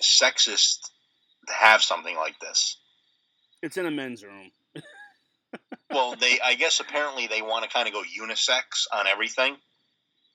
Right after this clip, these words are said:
Speaker 2: <laughs> Okay.
Speaker 1: So when you see a urinal, it could offend women because they obviously can't use it.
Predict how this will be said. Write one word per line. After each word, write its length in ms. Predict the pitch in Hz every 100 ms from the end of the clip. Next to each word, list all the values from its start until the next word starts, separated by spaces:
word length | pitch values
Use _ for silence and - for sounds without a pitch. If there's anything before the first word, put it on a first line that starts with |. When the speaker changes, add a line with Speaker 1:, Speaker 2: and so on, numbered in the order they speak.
| - -
Speaker 2:
<laughs> 80 | 131 _ - - -
Okay. 160 | 113 107 _ _ _ _ _ _ _ _ _ _ _
Speaker 1:
So 460 | - - 107 104 104 - _
when 340 | 127 120 120 -
you 140 | 113 113
see 320 | - 127 107
a 40 | 113
urinal, 380 | 147 110 95 107
it 100 | 113
could 120 | -
offend 360 | 107 - 110 101
women 300 | 123 104 98
because 460 | 95 98 101 92 92
they 100 | 104
obviously 480 | 101 98 95 - 95
can't 300 | - 101 92
use 240 | 95 85
it. 80 | -